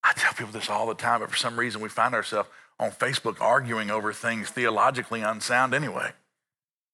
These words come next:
Can I tell you, it's never been successful. Because when they don't know you,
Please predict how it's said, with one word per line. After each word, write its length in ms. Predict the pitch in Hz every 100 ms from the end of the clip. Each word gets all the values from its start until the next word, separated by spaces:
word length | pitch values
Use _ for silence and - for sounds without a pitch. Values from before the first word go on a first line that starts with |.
| _ _ _ _ _ _ _ -
Can 120 | 139
I 80 | 143
tell 200 | 147 151
you, 160 | 147
it's 220 | 120 120 117
never 260 | 131 160
been 220 | 127 156
successful. 600 | - - - 147 - 139 110 _ _ _ _ _ _ _ _ _ _ _ _ _ _ _ _ -
Because 380 | 127 - 147 127
when 140 | 135
they 120 | 139
don't 380 | 139 143 131 120
know 260 | 117 135 170
you, 400 | 160 202 208